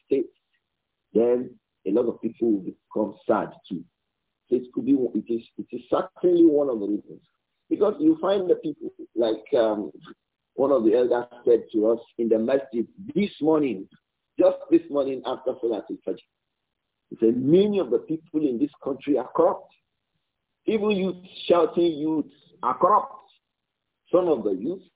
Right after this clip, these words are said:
are worse than the people they are criticizing. Some of the youths, if not the majority of them, they are worse than the people they are criticizing."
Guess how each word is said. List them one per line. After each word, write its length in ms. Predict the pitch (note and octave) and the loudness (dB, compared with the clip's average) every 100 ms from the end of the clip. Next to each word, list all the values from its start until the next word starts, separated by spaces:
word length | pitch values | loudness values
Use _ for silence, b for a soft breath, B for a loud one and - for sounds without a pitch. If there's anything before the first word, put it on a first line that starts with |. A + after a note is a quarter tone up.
| _ | _
are 160 | A2 G#2 | -4 0
worse 440 | G#2 D3 G3 - - | 4 6 6 2 -4
than 160 | A2 A2 | -6 -4
the 100 | G#2 | -6
people 360 | - F3+ - F#3 | -8 -10 -6 0
they 100 | D3 | 0
are 80 | - | 0
criticizing. 680 | E4+ - E3+ F3 E3+ - - _ _ _ _ _ _ _ _ _ _ _ _ | -6 -8 -2 2 2 2 -10 _ _ _ _ _ _ _ _ _ _ _ _
Some 120 | G2 G#2 | -4 -2
of 120 | G2 | 2
the 80 | A#2+ | 2
youths, 380 | A#2 D#3 A3 - _ _ _ | 2 0 -4 -10 _ _ _
if 200 | - F3+ | -2 0
not 160 | D3 D3 | 0 2
the 80 | B2 | 2
majority 680 | A#2 G#2 C3+ D3 D#3+ D#3+ D3 | 2 4 4 4 4 2 2
of 140 | G2+ | 0
them, 240 | - - F2 - | -4 -16 -16 0
they 80 | D3+ | 4
are 160 | D3+ | 4
worse 380 | D#3 D#3+ F#3+ F#3+ - - | 6 6 4 2 -4 -8
than 140 | - | -4
the 80 | A2 - | -4 -6
people 260 | E3+ - D#3+ | -6 0 2
they 80 | D#3 | 2
are 100 | - | -2
criticizing." 540 | D3 _ - E3+ C#3 | -16 _ -8 -6 -8